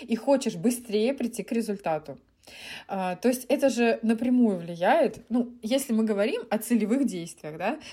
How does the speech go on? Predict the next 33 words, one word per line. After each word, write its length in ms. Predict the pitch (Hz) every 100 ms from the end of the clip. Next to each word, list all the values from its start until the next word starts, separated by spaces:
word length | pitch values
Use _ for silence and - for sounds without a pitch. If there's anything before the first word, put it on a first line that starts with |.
| -
пон-, 180 | - 226
понятное 460 | 240 233 220 220 185
дело, 220 | 233 339
если 240 | 233 226
мы 80 | 208
говорим 420 | 202 214 226 202
о 80 | 185
бесполезных 720 | 170 175 208 226 226 226 185
каких-то 340 | 190 185 185 196
действиях, 420 | 202 466 - 220
то 100 | -
к 80 | -
результату 420 | 185 175 247 254
мы 60 | 208
не 80 |
придем. 320 | 202 208 170 156
Но 60 |
если 300 | 190 285 294
мы 200 | 214 247
будем 280 | 208 226 202
просто 400 | 214 240 - 170 - - -
в 80 | _
количестве 840 | - 240 262 - 196 - 170 156 - -
выполнять 520 | 208 226 233 214 160
больше 480 | 160 214 233 226 175
целевых 440 | - 165 160 165
действий, 760 | 170 226 330 - 196 160 - -
а, 360 | 165 165 165 151
то, 120 | -
конечно, 400 | 180 175 254 320
мы 80 | 214
быстрее 380 | 190 240 - 196
придем. 420 | 214 214 160 147